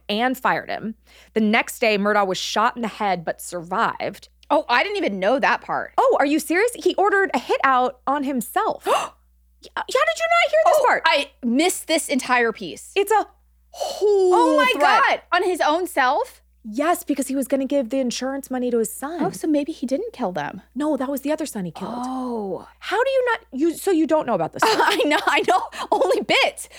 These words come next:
Speaker 2: but
Speaker 1: Oh,
Speaker 2: I'm clearly
Speaker 1: okay,
Speaker 2: missing
Speaker 1: wow.
Speaker 2: a lot.
Speaker 1: I didn't know that that was gonna be such
Speaker 2: Okay.
Speaker 1: a spoiler for you.
Speaker 2: Well, this is. It took a different turn than I even
Speaker 1: That's
Speaker 2: knew.
Speaker 1: the whole
Speaker 2: Oh. Oh.
Speaker 1: Okay. So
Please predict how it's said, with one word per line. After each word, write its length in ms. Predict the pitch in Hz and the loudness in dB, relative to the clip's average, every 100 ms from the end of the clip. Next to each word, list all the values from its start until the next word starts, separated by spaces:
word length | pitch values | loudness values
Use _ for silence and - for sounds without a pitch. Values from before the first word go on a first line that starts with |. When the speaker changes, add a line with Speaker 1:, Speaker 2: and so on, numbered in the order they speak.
| - | -4
Speaker 2:
but 140 | 381 330 | 2 4
Speaker 1:
Oh, 140 | 480 | 4
Speaker 2:
I'm 40 | - | 2
clearly 300 | - 508 523 | 2 2 4
Speaker 1:
okay, 140 | 339 | 4
Speaker 2:
missing 220 | - - 466 | 2 2 4
Speaker 1:
wow. 140 | 294 | 4
Speaker 2:
a 20 | 226 | 2
lot. 60 | 185 | 2
Speaker 1:
I 60 | 262 | 0
didn't 300 | 254 311 294 | 0 -4 -4
know 220 | 269 262 269 | 0 2 0
that 120 | 247 | 2
that 140 | 233 | 0
was 100 | 233 | 0
gonna 120 | 214 220 | -2 0
be 40 | |
such 160 | 208 370 | 2 4
Speaker 2:
Okay. 120 | 285 | 2
Speaker 1:
a 40 | |
spoiler 400 | - 330 381 196 | 0 2 4 2
for 140 | 185 196 | 0 -2
you. 160 | 156 | 2
Speaker 2:
Well, 120 | 302 | 2
this 200 | 226 403 | 2 2
is. 640 | - 403 494 370 440 - - | 2 4 4 2 0 -4 -8
It 80 | - | -6
took 160 | - 415 | -2 -2
a 60 | |
different 380 | - - 302 294 | -2 0 -2 -2
turn 300 | 254 320 311 | 0 0 2
than 100 | 254 | 2
I 80 | 220 | 2
even 140 | 202 - - | 0 -4 -2
Speaker 1:
That's 160 | 370 226 | 0 2
Speaker 2:
knew. 60 | |
Speaker 1:
the 80 | 415 | 0
whole 600 | - - 392 381 381 359 | 0 0 2 4 6 6
Speaker 2:
Oh. 380 | 339 339 254 180 - _ - | 4 4 2 0 -6 _ 0
Oh. 180 | - 202 | 2 2
Speaker 1:
Okay. 300 | 165 - 175 _ _ _ _ _ _ _ _ | 0 -4 -10 _ _ _ _ _ _ _ _
So 600 | - 320 302 294 294 | -2 2 4 4 2